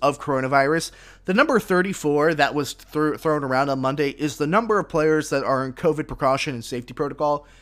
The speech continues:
which means they're either not playing, they're on the, they're on the covid reserve list, they actually have the virus, or they're just holding it, being held out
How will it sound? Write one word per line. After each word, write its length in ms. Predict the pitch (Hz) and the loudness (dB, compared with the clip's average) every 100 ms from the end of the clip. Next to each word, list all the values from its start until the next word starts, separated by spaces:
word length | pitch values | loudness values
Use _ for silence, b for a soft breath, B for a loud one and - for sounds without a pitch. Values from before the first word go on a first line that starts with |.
| b b | b b
which 180 | 139 - | -12 -8
means 180 | 156 160 | -6 -6
they're 140 | - | 0
either 260 | 139 135 120 | 0 0 -2
not 280 | 131 240 - | 0 0 0
playing, 420 | 185 175 180 175 | -4 -2 -2 -4
they're 220 | 127 135 | -6 -4
on 220 | 139 151 175 | 0 0 -2
the, 200 | 151 156 | -6 -4
they're 260 | 147 143 | -2 0
on 160 | 147 165 | 0 0
the 80 | 160 | -2
covid 320 | 160 143 147 | -4 -4 -6
reserve 420 | 135 127 127 113 | -6 -6 -6 -6
list, 320 | 120 117 - b b b b _ | -6 -6 -12 b b b b _
they 160 | 127 127 | -8 0
actually 520 | 147 147 - 131 123 | 2 2 -2 -6 -8
have 500 | - 285 330 302 196 | -8 4 6 6 2
the 80 | 147 | -2
virus, 380 | 127 123 123 | 0 0 -2
or 140 | 120 143 | -4 -4
they're 120 | 131 | -6
just 220 | 127 127 | -8 -8
holding 240 | - 135 127 | -4 -4 -4
it, 60 | |
being 180 | 123 131 | -6 -6
held 260 | 123 131 131 | -4 -4 -2
out 240 | 123 113 | -2 -4